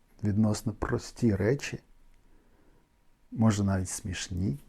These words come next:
а інколи через сміливі кроки, але можна круто змінити своє життя.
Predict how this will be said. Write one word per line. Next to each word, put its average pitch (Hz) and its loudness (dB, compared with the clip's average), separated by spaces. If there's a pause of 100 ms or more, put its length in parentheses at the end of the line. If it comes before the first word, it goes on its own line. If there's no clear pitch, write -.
(1200)
а 95 0
інколи 104 4
через 98 -2
сміливі 98 -2
кроки, - -4 (1400)
але 98 0
можна 98 0 (140)
круто 120 4
змінити 101 2
своє 92 -4
життя. - -8